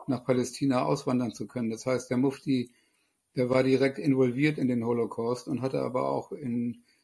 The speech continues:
Kroatien und Serbien, ähm, muslimische S-S-Divisionen angeleitet, die furchtbare Verbrechen begangen haben. Das heißt, alles sprach dafür, dass der Mufti nach fünfundvierzig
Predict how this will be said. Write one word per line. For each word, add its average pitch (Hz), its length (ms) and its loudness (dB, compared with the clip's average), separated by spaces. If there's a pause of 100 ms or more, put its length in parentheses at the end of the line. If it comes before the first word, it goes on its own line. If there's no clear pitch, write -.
(600)
Kroatien 135 840 0
und 123 320 -4
Serbien, 123 760 0 (1000)
ähm, 135 280 -2 (720)
muslimische 147 680 4
S-S-Divisionen 139 1040 4
angeleitet, 131 760 2
die 123 120 -4
furchtbare 123 580 -2
Verbrechen 123 480 -6
begangen 117 400 -4
haben. 110 180 -2
Das 110 160 -6
heißt, 135 400 -2 (380)
alles 160 300 2
sprach 139 280 2
dafür, 139 320 2
dass 131 200 0
der 123 100 0
Mufti 131 380 2
nach 131 220 0
fünfundvierzig 131 960 0